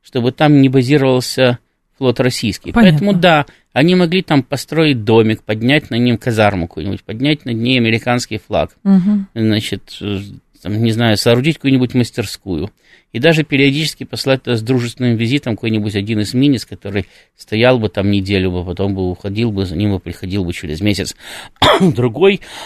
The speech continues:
Speaker 1: <coughs> И таким образом они бы демонстрировали бы американское военное
Speaker 2: Понятно.
Speaker 1: присутствие. Но такая база флота, как для России, <coughs> им Севастополь был абсолютно не нужен. И Крым.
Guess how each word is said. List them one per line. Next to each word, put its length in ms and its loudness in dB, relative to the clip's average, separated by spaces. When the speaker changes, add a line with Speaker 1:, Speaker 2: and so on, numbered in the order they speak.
Speaker 1:
<coughs> 220 2
И 80 6
таким 240 0
образом 300 0
они 100 2
бы 100 0
демонстрировали 540 2
бы 100 2
американское 600 2
военное 300 4
Speaker 2:
Понятно. 120 -2
Speaker 1:
присутствие. 480 -12
Но 120 2
такая 380 4
база 340 4
флота, 420 0
как 160 -8
для 160 4
России, 540 0
<coughs> 520 2
им 120 6
Севастополь 600 0
был 200 0
абсолютно 440 -2
не 140 0
нужен. 340 -4
И 80 -16
Крым. 360 -2